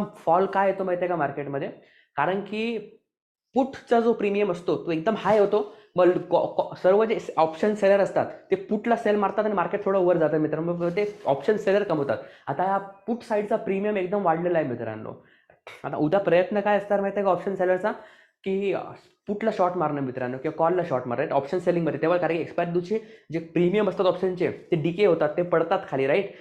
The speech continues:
तर यासाठी ना असा एक्सपायरीच्या आदल्या दिवशी कधी कधी मुव्हमेंट होतो मित्रांनो. का होतो? एक्सपायरीमध्ये चांगले प्रीमियमचे भाव भेटावे. ओके, तर आपण अशा पद्धतीने घेऊ शकतो पॉझिटिव्ह वेमध्ये.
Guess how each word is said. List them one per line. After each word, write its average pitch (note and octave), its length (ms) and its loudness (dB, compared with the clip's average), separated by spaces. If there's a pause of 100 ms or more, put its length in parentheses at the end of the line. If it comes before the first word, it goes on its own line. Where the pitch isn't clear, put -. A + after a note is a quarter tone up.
(140)
तर E3+ 100 4 (200)
यासाठी G3+ 360 0
ना A3 100 0
असा F#3+ 140 -4
एक्सपायरीच्या G3 460 -2
आदल्या F3+ 200 -2
दिवशी E3+ 220 -4
कधी D#3+ 180 -4
कधी E3+ 180 -6
मुव्हमेंट E3+ 360 -6
होतो D3 220 -4
मित्रांनो. B2+ 440 -2
का E3 200 -2
होतो? F#3 400 0
एक्सपायरीमध्ये F3 580 0 (440)
चांगले E3 220 2
प्रीमियमचे E3+ 540 0
भाव D3 220 0
भेटावे. B2+ 380 -2 (240)
ओके, D3 260 -2
तर C#3+ 100 0
आपण D3 200 2
अशा D#3 160 0
पद्धतीने F3+ 360 0
घेऊ D#3+ 100 -2
शकतो E3 220 -6
पॉझिटिव्ह D3 440 -4
वेमध्ये. D3 360 -4